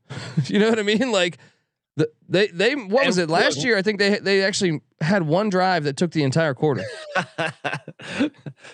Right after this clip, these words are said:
Speaker 1: You
Speaker 2: That's
Speaker 1: know?
Speaker 2: beautiful. That, that's music to your ears.
Speaker 1: No,
Speaker 2: And
Speaker 1: it
Speaker 2: look,
Speaker 1: is
Speaker 2: Wy-
Speaker 1: beautiful, but not from a D F S standpoint. You wanna get as
Speaker 2: Exactly.
Speaker 1: many stats as you can get.
Speaker 2: You want, you want possessions, you want high scoring. And look, Wyoming, I mean, they're happy running the ball a lot too. So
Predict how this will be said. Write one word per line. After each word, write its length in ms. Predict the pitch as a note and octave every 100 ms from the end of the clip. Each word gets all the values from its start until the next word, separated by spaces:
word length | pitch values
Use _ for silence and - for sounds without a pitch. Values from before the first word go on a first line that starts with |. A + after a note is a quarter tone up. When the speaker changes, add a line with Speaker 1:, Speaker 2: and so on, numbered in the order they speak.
| -
Speaker 1:
You 100 | E3+
Speaker 2:
That's 140 | F#3
Speaker 1:
know? 80 | B3
Speaker 2:
beautiful. 340 | G#3 G#3 D3
That, 160 | D#3 E3
that's 220 | E3+ -
music 320 | E3 F#3 F3
to 100 | D3
your 100 | F3
ears. 300 | D#3 D#3+ F#3
Speaker 1:
No, 180 | C4+ E4+
Speaker 2:
And 80 | A#3
Speaker 1:
it 40 |
Speaker 2:
look, 100 | D#4+
Speaker 1:
is 80 | C#4
Speaker 2:
Wy- 120 | D#3+
Speaker 1:
beautiful, 340 | D#4 E4+ G#3 G#3
but 100 | G3
not 180 | B3+ D4+
from 140 | C4+
a 60 | G3
D 200 | F3+ A#3+
F 140 | E3
S 200 | F#3+ D4
standpoint. 520 | - E3 C3+ E3 F#3
You 100 | A#3
wanna 180 | D4 B3+
get 80 | A3
as 160 | G#3 F#3
Speaker 2:
Exactly. 40 |
Speaker 1:
many 140 | G#3+
stats 420 | F#3 - A3 A3 G3
as 100 | G#3
you 60 |
can 120 | G#3
get. 320 | E3+ D4+ A3+ D#3
Speaker 2:
You 100 | D#3
want, 240 | F3 E3+
you 140 | F3
want 220 | E3+ E3+ C#3+
possessions, 760 | C#3 E3 F3+ - F3+ E3+ C#3+
you 100 | C#3+
want 240 | D3 C#3 A#2
high 180 | D3+
scoring. 600 | C3+ - D#3+ D#3 D3+ D#3
And 160 | F#3 F#3
look, 180 | G3 C#3+
Wyoming, 760 | C#3+ D3+ F3 G#3+ G3 D#3+ C#3+ C3+
I 80 |
mean, 340 | C#3+ C#3 B2+ A2+
they're 240 | D3+ F3
happy 440 | D#3 D#3 D3 D#3 C#3
running 340 | A#2+ C#3 C3+
the 60 | A2+
ball 280 | B2 B2
a 40 | A#2+
lot 260 | A#2 G#2
too. 320 | - C3+ A2 G2+
So 380 | - A2 G#2